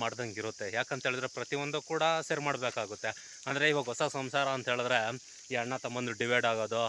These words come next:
ಅಥವಾ ಮುದ್ದೆ ಮಾಡ್ಕೊಂಡು ಬೇರೆ ಹೋಗೋದು, ಅವರೆಲ್ಲ ಪಾಪ ಸ್ಟವ್, ಸಿಲಿಂಡ್ರು, ಪಾತ್ರೆ, ಸಾಮಾನು,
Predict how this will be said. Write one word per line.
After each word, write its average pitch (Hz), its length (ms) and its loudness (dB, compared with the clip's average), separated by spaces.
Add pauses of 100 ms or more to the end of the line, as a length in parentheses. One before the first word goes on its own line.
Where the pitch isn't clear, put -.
(140)
ಅಥವಾ 113 220 0 (400)
ಮುದ್ದೆ 120 240 0
ಮಾಡ್ಕೊಂಡು 113 360 -4
ಬೇರೆ 120 260 6
ಹೋಗೋದು, 110 320 -2 (480)
ಅವರೆಲ್ಲ 139 300 4 (120)
ಪಾಪ 127 140 -4 (200)
ಸ್ಟವ್, 127 400 -2 (440)
ಸಿಲಿಂಡ್ರು, 123 600 0 (200)
ಪಾತ್ರೆ, 120 420 0 (140)
ಸಾಮಾನು, 117 500 -2